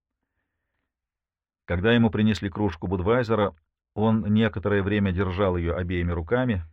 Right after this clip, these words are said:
делая вид, будто смотрит в окно. На самом деле он, как и в течение всего этого дня, пытался увидеть факты в ином свете. Когда речь идет о преступлении, в котором нет никаких серьезных улик,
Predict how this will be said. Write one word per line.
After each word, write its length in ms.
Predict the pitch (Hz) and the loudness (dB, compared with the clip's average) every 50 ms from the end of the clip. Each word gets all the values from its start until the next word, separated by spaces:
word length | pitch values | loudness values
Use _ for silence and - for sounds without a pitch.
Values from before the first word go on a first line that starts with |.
| - | -12
делая 340 | - 87 82 90 85 90 87 | -10 -6 -4 -4 -2 -2 -4
вид, 180 | 85 104 113 95 | -2 -4 -4 -4
будто 280 | 85 92 82 - - | -6 -8 -8 -8 -10
смотрит 360 | 85 - 104 92 85 92 85 85 | -4 -4 -2 -2 -2 -4 -6 -4
в 60 | 98 | -6
окно. 340 | 98 - - 92 76 62 - - _ _ _ _ _ _ _ _ _ _ _ _ _ _ _ _ _ _ _ _ - | -6 -4 -4 -6 -6 -6 -10 -18 _ _ _ _ _ _ _ _ _ _ _ _ _ _ _ _ _ _ _ _ -6
На 140 | 90 95 | -4 -4
самом 360 | 92 - 143 160 165 156 143 123 | -2 -2 -2 -2 -2 -2 -4 -4
деле 240 | 131 143 139 127 | -4 -2 -2 -2
он, 320 | 113 117 139 143 135 120 - - _ _ _ | -2 -2 -2 -2 -2 -4 -6 -8 _ _ _
как 240 | - - 107 - - | -6 -6 -6 -4 -4
и 40 | 104 | -8
в 60 | 85 | -8
течение 440 | - 110 101 - 117 113 110 110 104 | -8 -10 -6 -2 0 2 2 2 0
всего 340 | - - - 123 117 117 98 | -2 -4 -6 -2 0 0 0
этого 260 | 87 85 92 87 90 | 0 -2 -2 -4 -4
дня, 300 | 87 92 87 80 76 - - _ _ _ _ _ _ _ _ _ _ _ _ _ - | -4 -2 -4 -4 -4 -8 -14 _ _ _ _ _ _ _ _ _ _ _ _ _ -10
пытался 420 | - 104 - 139 143 135 - 131 | -8 -2 0 0 0 0 0 -4
увидеть 320 | 131 123 135 127 120 101 - | -4 -2 -2 -4 -4 -6 -6
факты 420 | - - 151 180 180 - - 139 | -4 -2 0 0 0 -2 -4 -2
в 80 | 110 117 | -2 0
ином 200 | 117 131 143 127 | 0 -2 -2 -6
свете. 480 | - 113 107 98 82 80 - - - - _ _ _ _ _ _ _ _ _ _ _ _ _ _ _ _ _ _ _ | -8 -6 -4 -4 -4 -6 -8 -18 -20 -20 _ _ _ _ _ _ _ _ _ _ _ _ _ _ _ _ _ _ _
Когда 300 | - - 117 113 113 143 | -6 -2 -2 0 2 2
речь 200 | 147 160 147 131 | 2 2 0 -2
идет 300 | 143 131 127 127 117 - - | -4 -4 -2 -2 -4 -4 -4
о 120 | 127 113 | -4 -4
преступлении, 640 | - 120 117 - - 123 - 127 120 101 87 80 76 | -2 -4 -6 -6 -8 -10 -6 -2 -2 -2 -2 -4 -6
в 80 | 78 - | -6 -6
котором 320 | 98 92 110 104 107 113 | -6 -2 -2 0 0 2
нет 180 | 120 113 - - | 0 0 -2 -2
никаких 460 | 123 120 - 139 123 - 135 107 87 | -4 -2 -2 -4 -4 -2 -6 -6 -4
серьезных 520 | - 107 101 110 110 101 92 95 90 - | -4 -4 -2 -2 -2 -2 -2 -4 -6 -4
улик, 360 | 113 120 143 170 170 - - | -4 -4 -4 -6 -8 -10 -18